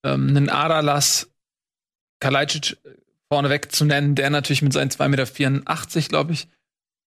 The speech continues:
äh, auch einfach als Abnehmer für Sosas grandiose Flanken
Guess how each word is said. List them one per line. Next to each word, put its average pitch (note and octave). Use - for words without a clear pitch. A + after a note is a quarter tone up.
äh, -
auch -
einfach -
als -
Abnehmer C#3
für -
Sosas C#3
grandiose C#3+
Flanken C#3